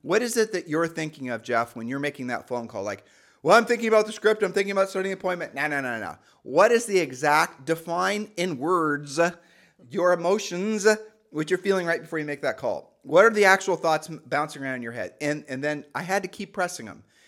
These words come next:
And then finally he started saying, "I d-, they're, I, they're gonna reject me. I don't wanna feel rejected. I don't wanna feel embarrassed. I don't wanna feel like a pushy salesman.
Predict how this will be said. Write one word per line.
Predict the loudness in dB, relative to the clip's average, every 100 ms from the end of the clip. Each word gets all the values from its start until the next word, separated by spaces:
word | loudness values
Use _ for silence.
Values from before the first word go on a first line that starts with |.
| -10
And | -6
then | -4
finally | -2 -2 -2 -6
he | -8
started | -6 -6 -4
saying, | -6 -8 -10 _ _ _ 0
"I | 2 2
d-, | 0 -2
they're, | 0 0
I, | -2 -4
they're | -4 -4
gonna | -2 -4
reject | -6 0 2 2 -4
me. | -8 -6
I | 0 0
don't | 0 -4
wanna | -4
feel | -2 0
rejected. | 0 0 0 0 -4 0
I | 2 2
don't | 0
wanna | -2 -8
feel | -6 -4 -2
embarrassed. | -2 0 0 -2 0
I | 2 4
don't | 2
wanna | 0 -4
feel | -2
like | -2 -2
a |
pushy | -6 -6 -6
salesman. | -6 -4 -4 -6